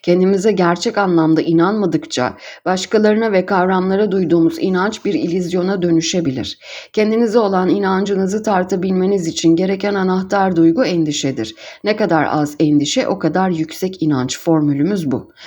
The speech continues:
Olaylar, kavramlar, kişiler, duygular karşısında ne kadar endişesiz kalabiliyorsunuz? Bu konuda çalışmak elinizde. Endişeyi bertaraf etmek için ne kadar çok çalışırsanız o kadar farkında olacaksınız ve endişe sizden gittikçe uzaklaşan bir anıya dönüşecek.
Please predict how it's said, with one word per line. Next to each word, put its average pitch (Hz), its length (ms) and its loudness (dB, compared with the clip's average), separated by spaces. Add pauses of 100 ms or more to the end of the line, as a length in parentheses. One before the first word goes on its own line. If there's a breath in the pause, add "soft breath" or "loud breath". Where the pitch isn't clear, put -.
(220 loud breath)
Olaylar, 196 600 2
kavramlar, 185 280 -2 (400)
kişiler, 175 520 -2
duygular 175 480 2
karşısında 160 600 -2
ne 196 140 0
kadar 175 340 0
endişesiz 143 600 -2
kalabiliyorsunuz? 139 1000 -2 (360 loud breath)
Bu 190 100 0
konuda 190 420 2
çalışmak 196 680 -2
elinizde. 147 600 2 (320 loud breath)
Endişeyi 190 540 -2
bertaraf 196 600 0
etmek 185 340 -4
için 165 280 -2
ne 202 100 -2
kadar 170 340 0
çok 156 220 -2
çalışırsanız 185 720 -2
o 143 120 2
kadar 190 320 2
farkında 165 520 2
olacaksınız 143 800 -2 (300 loud breath)
ve 156 60 0
endişe 180 400 0
sizden 170 440 0
gittikçe 190 420 -4
uzaklaşan 165 720 0
bir 196 240 -2
anıya 165 320 4
dönüşecek. 131 720 -6